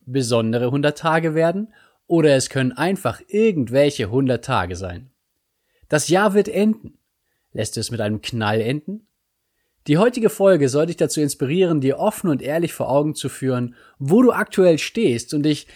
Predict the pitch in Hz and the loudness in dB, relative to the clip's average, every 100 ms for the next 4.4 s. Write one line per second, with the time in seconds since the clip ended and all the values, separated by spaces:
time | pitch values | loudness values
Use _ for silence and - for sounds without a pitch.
0 | _ - 165 220 220 202 160 139 196 254 | _ -4 0 2 4 4 2 0 2 4
1 | 226 156 147 180 - 156 135 147 123 - | 4 2 2 0 0 -2 0 0 0 -2
2 | 170 160 151 120 139 143 139 120 - 226 | -4 -2 -4 -6 -4 -2 -2 -2 2 2
3 | 240 151 127 139 139 196 156 113 143 190 | 2 -6 -4 -2 2 2 0 -2 -2 -2
4 | 165 147 151 156 | -2 0 2 0